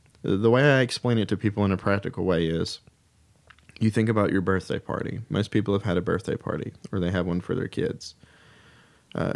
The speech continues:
usually when you do a birthday for, party for somebody, the emphasis of that party is on that person. It's their birthday. So what do they like? What, what do they want the theme of the party to be? What kind of food do they want to be there?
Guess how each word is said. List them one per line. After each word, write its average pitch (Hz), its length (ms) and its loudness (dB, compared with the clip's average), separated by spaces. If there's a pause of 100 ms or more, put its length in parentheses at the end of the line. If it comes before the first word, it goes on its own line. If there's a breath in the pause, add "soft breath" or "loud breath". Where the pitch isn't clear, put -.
usually 185 420 6
when 139 100 8
you 123 80 6
do 120 140 6
a 104 40 4
birthday 113 360 4
for, - 160 -6
party 107 340 2
for 95 140 -4
somebody, 90 460 2
the 92 260 2
emphasis 127 560 2
of 95 100 0
that 95 160 0
party 104 380 2
is 92 160 0
on 95 360 0
that 90 240 -2
person. 156 440 -2
It's 90 160 -4
their 98 200 2
birthday. 110 560 0 (520 soft breath)
So 101 580 2
what 107 800 0
do 135 80 4
they 139 180 2
like? - 420 -4
What, 107 260 4
what 123 120 6
do 131 60 4
they 123 100 4
want 120 160 2
the 113 80 -4
theme 117 220 2
of 101 160 0
the 101 80 -2
party 85 340 -2
to 80 60 -4
be? - 260 -6 (160)
What 117 140 0
kind 131 180 2
of 117 60 0
food 120 240 2
do 104 80 2
they 92 100 0
want 87 220 -2
to - 80 -8
be - 140 -4
there? - 280 -2